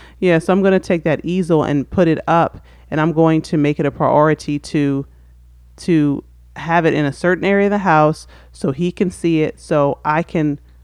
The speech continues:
go ahead and start working on my things, so he can kinda see me and see me in action is what I'm pretty much trying to say,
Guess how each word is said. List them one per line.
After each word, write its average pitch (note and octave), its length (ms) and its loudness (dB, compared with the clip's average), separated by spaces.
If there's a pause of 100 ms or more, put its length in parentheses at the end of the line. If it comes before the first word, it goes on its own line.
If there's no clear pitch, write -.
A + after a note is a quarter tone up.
(120)
go D#3+ 160 4
ahead D3+ 180 2
and D3 100 -4
start D3+ 220 0
working D3+ 320 -2
on C#3 220 0
my C#3+ 180 0
things, C3+ 340 -6
so - 80 -6
he D#3+ 140 -4
can D#3+ 120 -4
kinda C#3+ 220 -4
see F3+ 300 -2
me D3+ 240 0
and - 320 -8
see G3+ 240 -2
me E3+ 140 2
in C#3+ 100 0
action B2+ 460 -6
is - 160 -18
what B2+ 160 -4
I'm A#2+ 140 -6
pretty C#3+ 280 -4
much A#2 220 -6
trying A2+ 220 -8
to A#2+ 60 -6
say, A#2 320 -10